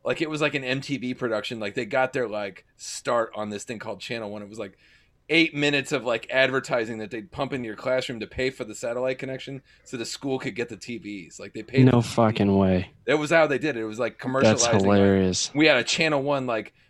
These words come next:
Speaker 1: minute, eh, or, like, ten minute period, like, every,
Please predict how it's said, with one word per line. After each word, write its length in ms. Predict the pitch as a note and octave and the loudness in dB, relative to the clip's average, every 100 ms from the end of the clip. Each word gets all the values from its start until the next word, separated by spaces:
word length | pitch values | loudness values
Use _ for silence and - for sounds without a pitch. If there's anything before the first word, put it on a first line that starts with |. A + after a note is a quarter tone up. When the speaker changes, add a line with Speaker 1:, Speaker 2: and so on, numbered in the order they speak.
| _ | _
Speaker 1:
minute, 500 | G#2+ A2+ A#2+ F#2+ D#2 - _ - | -6 0 0 0 -8 -20 _ -8
eh, 180 | A2 A2+ | -6 -2
or, 180 | A2 G#2+ | 0 0
like, 220 | G#2+ G2+ _ | 0 -4 _
ten 300 | - C3+ A#2 | -4 -2 0
minute 240 | A2+ A2+ | -4 -6
period, 440 | - A#2+ G#2 G2 F#2+ | -6 -4 -4 -8 -12
like, 220 | F#2+ - | -14 -10
every, 360 | A2 G#2 G#2+ | -6 -4 -6